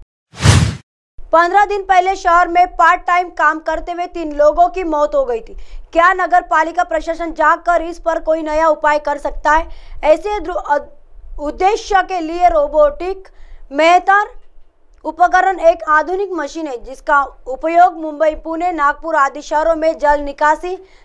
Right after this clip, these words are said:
लाइनों से मलबे को हटाने के लिए किया जा रहा है। उसका प्रयोग आज शहर में किया गया। नगर निगम के प्रशासक श्री जी श्रीकांत की उपस्थिति में मशीन का प्रदर्शन किया गया।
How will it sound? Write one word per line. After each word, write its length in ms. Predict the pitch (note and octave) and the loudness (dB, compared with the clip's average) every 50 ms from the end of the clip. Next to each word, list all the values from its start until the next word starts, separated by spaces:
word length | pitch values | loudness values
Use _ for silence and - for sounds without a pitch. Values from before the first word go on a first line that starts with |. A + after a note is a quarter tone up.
| - - | -14 -8
लाइनों 420 | C#4+ D#4 D4+ D#4 F4 F#4 F#4 F#4 F4+ | -2 2 2 2 2 2 0 -4 -4
से 140 | F4+ F#4 F4 | -4 -4 -6
मलबे 400 | D#4+ D4+ D#4 D#4+ D#4+ D#4+ D#4+ D#4+ | -4 -2 -4 -4 -2 -2 -2 -2
को 240 | D#4+ D#4+ E4 E4 D#4 | 0 2 2 2 2
हटाने 460 | D4 D4 C#4+ D4 D4+ D4 D4 D4+ D4 | 0 -4 -4 -2 -2 -2 -2 -4 -8
के 140 | D4 D4 D4 | -10 -10 -8
लिए 140 | D4 D4+ | -8 -8
किया 260 | D4+ D4+ D4 C#4 C4 C4 | -8 -6 -4 -2 -2 -2
जा 200 | B3 B3+ A#3 A3+ | -2 -4 -4 -6
रहा 100 | G#3+ G#3 | -6 -10
है। 60 | F#3+ - - - - - _ - - - | -12 -14 -14 -16 -16 -20 _ -20 -10 -8
उसका 320 | E4 D#4+ E4 - G4 G4+ | -8 -8 -2 2 2 2
प्रयोग 360 | G4 G4 F#4 F4+ F#4 F#4+ E4+ | 2 4 4 4 4 4 4
आज 180 | E4 D#4+ E4+ E4+ | 2 2 2 0
शहर 300 | E4 - E4 E4 F4 E4+ | -2 -2 0 0 0 0
में 180 | E4 E4 F4 | -2 -4 -6
किया 260 | E4+ D4+ D4+ C#4+ C4+ B3+ | -6 -4 -2 -2 -2 -2
गया। 200 | A#3+ A#3+ A3 - - - - - - - | -2 -6 -8 -10 -14 -18 -20 -20 -14 -6
नगर 300 | D4 D#4 D#4 F4+ G4 G4 | -2 0 4 4 4 4
निगम 320 | F#4+ F#4+ E4+ F#4 F#4 F4+ | 2 0 0 0 0 0
के 160 | E4 E4+ F4+ F4+ | -4 -6 -8 -6
प्रशासक 640 | F4+ E4 D#4+ D#4+ E4 E4 D#4+ D#4+ D#4+ E4 E4 E4 - | -2 -2 -4 -2 0 -2 -2 0 -2 -4 -4 -4 -8
श्री 320 | - - - F4 E4 - - - - - - - - - - - A3+ | -14 -14 -12 -12 -12 -14 -18 -20 -20 -20 -20 -20 -20 -20 -20 -20 -10
जी 160 | G#3+ E4 F#4 | -6 -6 -6
श्रीकांत 480 | F#4 G4 F#4+ D#4+ F4+ F4 F4 F4+ F4 | -4 -4 -4 0 2 2 2 2 0
की 80 | F4 F#4+ | -6 -8
उपस्थिति 580 | F4 F4 - E4 E4 E4 E4 F4+ F4+ F4+ F#4+ F#4 | -10 -4 -2 -2 -2 -2 -6 -12 -10 -10 -6 -4
में 120 | F#4+ F#4+ | -4 -4
मशीन 360 | F4+ E4 D#4 D4+ - F4 E4+ | -2 -2 -6 -6 -6 -10 -4
का 100 | D#4+ E4+ | -4 -2
प्रदर्शन 440 | E4 D#4+ D#4 D4 D4 D4 - E4 D#4 | 0 0 0 0 -2 -2 -4 -8 -10
किया 240 | - - C4+ B3+ A#3+ | -4 -2 -2 -2 -2
गया। 180 | - C3 G2 | -4 -8 -14